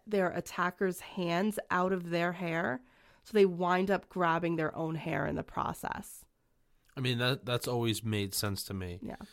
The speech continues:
Speaker 2: 'Cause it's just a re-, it's like a reactionary response.
Speaker 1: To try and save yourself.
Speaker 2: Exactly.
Speaker 1: So it was clear that Opie had fought with her attacker. Maybe this was why she was separated from the other four. They, they really didn't know.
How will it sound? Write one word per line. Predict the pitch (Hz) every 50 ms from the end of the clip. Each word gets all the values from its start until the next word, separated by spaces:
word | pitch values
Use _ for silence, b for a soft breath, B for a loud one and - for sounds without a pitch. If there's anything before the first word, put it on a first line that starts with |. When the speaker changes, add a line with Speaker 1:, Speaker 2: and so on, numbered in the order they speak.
| B B B -
Speaker 2:
'Cause | - 110 104
it's | 98 -
just | - 104 - 113
a | 104
re-, | 101 107 -
it's | 110 110 - -
like | 110 98
a | 107 101
reactionary | 101 104 104 104 107 107 - - - 110 101 98 95 98 95
response. | 92 98 95 - - - 110 107 101 95 95 - - - - _ b b b b b b b b b b b -
Speaker 1:
To | - 220 196
try | - 233 202 175
and | 156 160
save | - 220 240 190
yourself. | 185 156 147 117
Speaker 2:
Exactly. | - - 110 101 98 - - 82 87 - _ _ _ _ b b b b b b b b b b
Speaker 1:
So | b - - 220
it | 208 151
was | 208 220 220
clear | - - - 285 285 311
that | 311 330 - -
Opie | 190 190 190 - 214
had | 196 208 190 180
fought | - - - 196 175 170 165 - - -
with | - 170 - -
her | 180 151 147
attacker. | 160 - - 143 - - - - - - - 214 _ _ _ _ _ _ _ _ _ _ _ _ -
Maybe | - 220 226 254 269 302 302
this | 247 214 220 226 -
was | 247 233 220 -
why | 185 175 175 175 175 175 175 180 180 175
she | - - - 208
was | 180 180
separated | - - 185 170 - - 185 170 165 160 -
from | - 185 175
the | 165 160
other | 151 156 147
four. | - - - 202 175 156 - - - - - _ _ _ _ _ _ _ _ _ _ _ -
They, | 196 180 170 165 160 - - -
they | - 196 196
really | 185 185 214 220 233 233 214
didn't | - 196 180 165 - -
know. | 160 165 170 - - - -